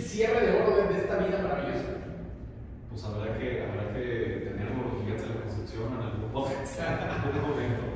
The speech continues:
Speaker 1: Exacto.
Speaker 2: Eh, o, o en noventa, o aleja del noventa y siete por ciento. Por, por temas de tiempo, que está súper interesante el tema de Carlos Slim, me gustaría pasar a la,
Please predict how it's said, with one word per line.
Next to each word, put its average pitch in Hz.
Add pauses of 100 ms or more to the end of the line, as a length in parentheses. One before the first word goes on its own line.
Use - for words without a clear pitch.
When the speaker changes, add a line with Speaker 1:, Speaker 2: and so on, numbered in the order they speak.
(140)
Speaker 1:
Exacto. -
Speaker 2:
Eh, 101
o, 101
o 107
en 110
noventa, 107
o 107
aleja 110 (120)
del 101
noventa 98
y -
siete -
por 101
ciento. 101 (1000)
Por, -
por -
temas 165
de 123
tiempo, 131
que -
está 117
súper 110
interesante 107
el 110
tema 107
de 104
Carlos 107
Slim, 104
me 113
gustaría 107
pasar -
a -
la, -